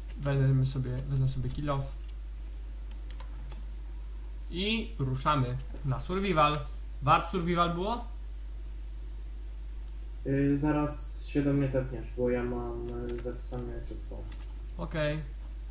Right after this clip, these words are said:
Speaker 2: Y, wydropiłeś trochę żelaza?
Speaker 1: Nie, jeden węgiel.
Speaker 2: Gdzie tam biegniesz?
Speaker 1: No idę zobaczyć, co tu gracze w ogóle budują.
Speaker 2: Ok. To ja odłożę itemy i od razu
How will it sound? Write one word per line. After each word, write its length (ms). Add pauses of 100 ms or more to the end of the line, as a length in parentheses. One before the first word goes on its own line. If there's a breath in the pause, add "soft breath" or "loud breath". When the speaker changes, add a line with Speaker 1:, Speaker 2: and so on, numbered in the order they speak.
(1200)
Speaker 2:
Y, 240
wydropiłeś 600
trochę 260
żelaza? 480 (440)
Speaker 1:
Nie, 420
jeden 280
węgiel. 400 (1800)
Speaker 2:
Gdzie 120
tam 160
biegniesz? 460 (520)
Speaker 1:
No 160
idę 120
zobaczyć, 320
co 60 (140)
tu 60
gracze 320
w 60
ogóle 220
budują. 400 (1400)
Speaker 2:
Ok. 160 (4000)
To 80
ja 160
odłożę 380
itemy 400
i 60
od 120
razu 320